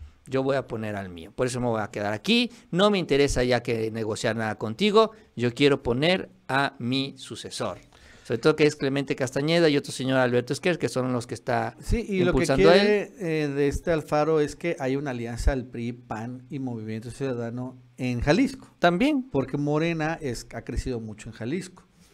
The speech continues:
Speaker 2: Entonces, sí ya vio Enrique Alfaro que sin una alianza del pri, pan podría perder. O sea, el Movimiento Ciudadano, pues, no está muy bien. Alfaro menos, ¿no? O sea, tiene en, eh, Jalisco mucho, muchos negativos.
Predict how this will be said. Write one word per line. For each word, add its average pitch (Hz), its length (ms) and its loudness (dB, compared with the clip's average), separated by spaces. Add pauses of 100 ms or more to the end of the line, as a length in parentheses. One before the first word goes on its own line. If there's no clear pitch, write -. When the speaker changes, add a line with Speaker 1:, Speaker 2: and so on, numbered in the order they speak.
(100)
Speaker 2:
Entonces, 135 580 -10
sí 147 320 -6
ya 143 120 0
vio 139 220 -2
Enrique 127 260 -8
Alfaro 143 400 -6
que 123 80 -16
sin 117 180 -12
una 120 100 -8
alianza 123 340 -8
del 117 140 -8
pri, 127 240 -6
pan 139 320 -6 (360)
podría 143 560 2
perder. 143 380 0
O 123 80 -2
sea, - 180 -6
el 139 80 -10
Movimiento 127 300 -8
Ciudadano, 135 640 -6
pues, 107 120 -10
no 113 120 -10
está 110 220 -12
muy 98 220 -12
bien. 117 460 -2
Alfaro 117 420 -8
menos, 127 520 -6
¿no? 151 100 -10
O 190 60 -12
sea, 117 200 -12
tiene 127 440 -8 (480)
en, 127 340 -6
eh, 117 140 -6
Jalisco 143 760 -4 (100)
mucho, 123 1000 -6
muchos 131 260 -10
negativos. 117 640 -10